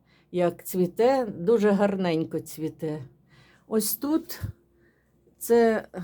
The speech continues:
каланхоя таке ж. Воно, я зрізала була в минулому році, і воно стоїть у воді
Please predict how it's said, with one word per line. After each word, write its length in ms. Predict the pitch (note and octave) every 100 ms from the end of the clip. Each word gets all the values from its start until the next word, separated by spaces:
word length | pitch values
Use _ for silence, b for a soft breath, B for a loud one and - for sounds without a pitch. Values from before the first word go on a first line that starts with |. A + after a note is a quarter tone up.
| E3
каланхоя 760 | - A#3 A3+ A3+ - C4 B3+ G#3+
таке 440 | G#3+ G#3+ B3+ C#4+
ж. 200 | C4 - _ b b b b b b
Воно, 540 | F#3 A3+ B3+ C4+ A#3+ G#3
я 200 | B3 A#3+
зрізала 680 | G#3 B3 D#4+ A3+ A#3+ A3+
була 380 | G#3 G#3+ G#3+ G#3+
в 80 | G3
минулому 640 | G3+ A3+ B3 A#3 G#3+ G#3+
році, 420 | G#3 C#4 F4 - F#3
і 120 | G#3+
воно 280 | A3 A#3+ C4+
стоїть 560 | - A#3 A3+ C#4 A#3
у 80 | A#3+
воді 600 | G#3 G#3+ D#3+ G#3+ D#4+ F#4